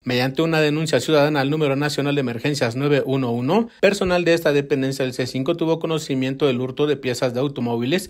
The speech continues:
en la colonia Santana Tapaltitlán. Al parecer, los probables responsables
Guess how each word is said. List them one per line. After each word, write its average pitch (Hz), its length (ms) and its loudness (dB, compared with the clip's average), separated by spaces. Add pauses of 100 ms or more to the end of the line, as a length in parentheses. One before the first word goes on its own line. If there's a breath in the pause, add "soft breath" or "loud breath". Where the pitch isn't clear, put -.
(140)
en 190 100 2
la 190 100 4
colonia 147 360 0
Santana 127 500 -2
Tapaltitlán. 135 880 -4
Al 170 160 2
parecer, 180 380 4
los 170 100 0
probables 143 380 2
responsables 147 720 -2